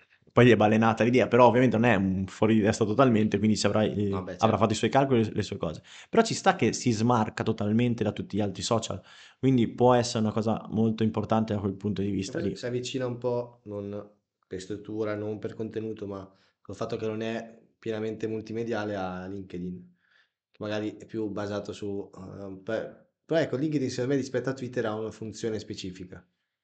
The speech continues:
Speaker 1: Esatto, cioè LinkedIn, adesso stiamo facendo un po'
Speaker 2: Twitter no.
Speaker 1: l'analisi di tutti i
Speaker 2: No, ma
Speaker 1: social,
Speaker 2: Twitter no,
Speaker 1: però
Speaker 2: però.
Speaker 1: sì. Li-
Speaker 2: Cioè, quello sto dicendo, LinkedIn è vero, non è basato su multimediale, non è pensato per attaccarti alla piattaforma, però ha uno scopo.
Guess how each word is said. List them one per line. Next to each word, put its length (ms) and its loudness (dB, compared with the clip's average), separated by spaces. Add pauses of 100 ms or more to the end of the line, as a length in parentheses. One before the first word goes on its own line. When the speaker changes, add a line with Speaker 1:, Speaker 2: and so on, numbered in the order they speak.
(280)
Speaker 1:
Esatto, 540 2
cioè 160 -2
LinkedIn, 680 4
adesso 160 0
stiamo 160 0
facendo 200 2
un 60 2
po' 80 4
Speaker 2:
Twitter 180 4
no. 60 4
Speaker 1:
l'analisi 320 2
di 80 4
tutti 260 -2 (200)
i 40 -6
Speaker 2:
No, 80 2
ma 60 6
Speaker 1:
social, 220 10
Speaker 2:
Twitter 200 4
no, 80 4
Speaker 1:
però 200 8
Speaker 2:
però. 20 6
Speaker 1:
sì. 440 2 (500)
Li- 300 -4 (220)
Speaker 2:
Cioè, 160 0
quello 160 4
sto 100 0
dicendo, 240 0
LinkedIn 480 2
è 80 2
vero, 240 2
non 180 -2
è 280 2
basato 340 2
su 120 -8
multimediale, 500 0
non 100 -2
è 120 -2
pensato 360 -2
per 120 -2
attaccarti 480 -4
alla 80 -2
piattaforma, 500 -2
però 160 -2
ha 40 0
uno 100 -2
scopo. 600 -6